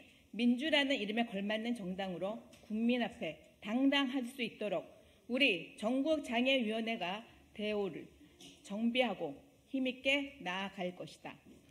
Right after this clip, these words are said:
우리 손으로 우리를 대표할 장애인 비례대표를 배출하고 더불어민주당의 총선 승리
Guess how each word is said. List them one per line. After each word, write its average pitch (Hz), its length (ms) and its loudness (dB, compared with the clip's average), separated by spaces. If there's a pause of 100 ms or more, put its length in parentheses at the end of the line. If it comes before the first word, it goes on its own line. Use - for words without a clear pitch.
(180)
우리 247 220 0
손으로 254 500 0 (160)
우리를 262 380 2
대표할 214 680 -2 (140)
장애인 262 560 4
비례대표를 233 580 2
배출하고 214 760 -4 (320)
더불어민주당의 233 960 2
총선 285 460 2
승리 269 480 0